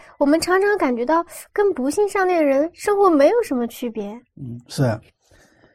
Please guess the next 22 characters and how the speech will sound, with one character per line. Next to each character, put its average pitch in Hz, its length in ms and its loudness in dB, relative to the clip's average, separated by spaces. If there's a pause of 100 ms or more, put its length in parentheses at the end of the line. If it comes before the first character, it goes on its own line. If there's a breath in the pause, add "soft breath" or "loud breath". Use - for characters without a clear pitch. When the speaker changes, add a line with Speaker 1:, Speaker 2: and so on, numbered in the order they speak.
(220 soft breath)
Speaker 2:
所 156 120 0
以 147 60 6
还 143 200 4
是 151 120 8
可 139 140 0
能 127 160 2
跟 127 180 0
前 117 160 -4
面 120 120 0
的 120 60 0
话 120 180 -2
题 117 100 -6
有 101 140 -6
关 113 240 -4
系 101 120 -8
啊。 95 120 -8
我 120 200 -4
还 131 140 -2
是 139 440 0
用 117 300 -4 (120)
这 117 100 -10
个， 110 400 -14